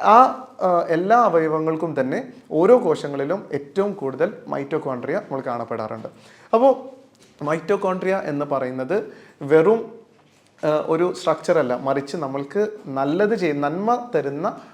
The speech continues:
ഒരു, ആ, കൊ-, ഒരു ജീവി തന്നെയായിരുന്നു എന്നാണ് ഇപ്പോൾ ഉള്ള കണ്ടെത്തലുകൾ പറയുന്നത്. ഈ മൈറ്റോകോൺട്രിയ ചെയ്യുന്ന പ്രവർത്തനമാണ് എന്ത്? നമ്മൾ കഴിക്കുന്ന എല്ലാ ഭക്ഷണങ്ങളെയും, ആ, ഫ്യൂവലായി മാറ്റുന്നത്, എ ടി പി എന്ന് പറയുന്ന എനർജി.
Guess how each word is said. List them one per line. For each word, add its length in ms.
ഒരു, 360
ആ, 220
കൊ-, 220
ഒരു 380
ജീവി 580
തന്നെയായിരുന്നു 680
എന്നാണ് 460
ഇപ്പോൾ 420
ഉള്ള 360
കണ്ടെത്തലുകൾ 480
പറയുന്നത്. 580
ഈ 80
മൈറ്റോകോൺട്രിയ 640
ചെയ്യുന്ന 280
പ്രവർത്തനമാണ് 640
എന്ത്? 340
നമ്മൾ 280
കഴിക്കുന്ന 340
എല്ലാ 360
ഭക്ഷണങ്ങളെയും, 680
ആ, 120
ഫ്യൂവലായി 760
മാറ്റുന്നത്, 420
എ 360
ടി 200
പി 40
എന്ന് 200
പറയുന്ന 260
എനർജി. 640